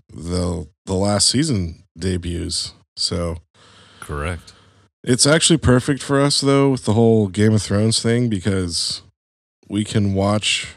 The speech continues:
Speaker 1: like, we can binge season eight by the time we get to it. We don't have to, like, watch an episode and then wait a week, you know?
Speaker 2: Yeah, yeah, sure. Yeah,
Speaker 1: But
Speaker 2: y-,
Speaker 1: anyway.
Speaker 2: y-, you're right, yeah.
Speaker 1: That's,
Speaker 2: It, it does
Speaker 1: uh,
Speaker 2: suck to have to do that, believe me.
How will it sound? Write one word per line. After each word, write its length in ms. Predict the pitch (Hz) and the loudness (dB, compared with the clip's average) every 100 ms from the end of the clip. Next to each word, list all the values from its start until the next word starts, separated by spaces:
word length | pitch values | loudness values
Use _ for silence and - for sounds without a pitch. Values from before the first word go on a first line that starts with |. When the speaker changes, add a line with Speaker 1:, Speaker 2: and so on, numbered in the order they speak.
| _ | _
Speaker 1:
like, 180 | 101 101 | -6 0
we 140 | 113 | 0
can 160 | 110 104 | 2 2
binge 840 | 92 110 123 113 101 92 - - - | 4 6 6 6 4 0 -4 -6 -6
season 520 | - 110 107 95 92 | -2 0 0 0 -4
eight 380 | 80 101 117 - | -4 -2 -2 -2
by 120 | 104 | -2
the 120 | 95 90 | -2 -2
time 260 | 107 95 | -2 0
we 80 | 85 | -2
get 260 | 85 98 - | -2 -4 -4
to 180 | 87 78 | -10 -12
it. 80 | - | -6
We 100 | 90 | -4
don't 140 | 92 | -2
have 200 | 92 92 | -2 -2
to, 80 | - | -4
like, 280 | 87 85 82 | -4 -4 -4
watch 320 | 90 92 - | -2 -2 -2
an 60 | 95 | -4
episode 500 | 90 - - 90 87 | -4 -4 -2 -4 -4
and 80 | 87 | -6
then 140 | 87 | -4
wait 180 | 92 92 | -2 -2
a 60 | |
week, 300 | 98 104 104 | 0 -2 -2
you 80 | 110 | 0
know? 220 | 104 107 - _ _ _ _ _ - - | 0 0 -4 _ _ _ _ _ -14 -6
Speaker 2:
Yeah, 320 | 131 156 98 76 - | -2 -2 -4 -10 -10
yeah, 220 | 113 120 90 | -4 -4 -4
sure. 380 | - 113 85 - _ _ _ _ _ - - - - - - - - - | -4 -4 -6 -12 _ _ _ _ _ -20 -20 -20 -20 -20 -20 -20 -20 -6
Yeah, 200 | 123 127 | 2 4
Speaker 1:
But 60 | 131 | 4
Speaker 2:
y-, 60 | |
Speaker 1:
anyway. 320 | 127 104 95 95 | 4 2 0 0
Speaker 2:
y-, 80 | 107 | -2
you're 180 | 104 117 | -2 -2
right, 220 | 110 76 - | -2 -6 -8
yeah. 300 | 104 95 80 - _ | -6 -4 -8 -14 _
Speaker 1:
That's, 300 | 107 113 120 | -4 -2 0
Speaker 2:
It, 100 | 127 | 0
it 40 | 113 | 0
does 220 | 131 90 | 0 2
Speaker 1:
uh, 20 | |
Speaker 2:
suck 420 | - 101 78 - | 0 0 -4 -8
to 120 | - 78 | -6 -6
have 140 | 80 | -6
to 80 | - | -8
do 200 | 67 80 | -6 -6
that, 260 | 65 62 64 _ - | -6 -12 -14 _ -10
believe 320 | 78 78 67 | -6 -6 -8
me. 200 | 65 | -12